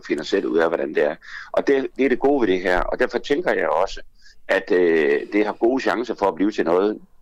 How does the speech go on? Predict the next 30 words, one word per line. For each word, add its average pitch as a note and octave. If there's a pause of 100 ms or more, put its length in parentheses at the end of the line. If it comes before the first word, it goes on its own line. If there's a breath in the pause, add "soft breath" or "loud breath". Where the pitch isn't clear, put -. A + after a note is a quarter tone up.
(200)
Nu A2
skal A2+
vi F2+
jo F2
ikke -
skyde A#2+
bjørnen, G2
før F#2+
skindet G2
er C#2+
solgt, G2+ (520 loud breath)
eller E2+
omvendt, F2+ (120)
men, G2 (180)
øh, E2+
det A#2
her, A#2+
det A#2
ligger F#2+
til, A#2+ (160)
at, E2+
øh, D2+
vi F#2+
kan -
sætte E2+
os D#2
sammen G#2
med F#2+
de -
politiske G#2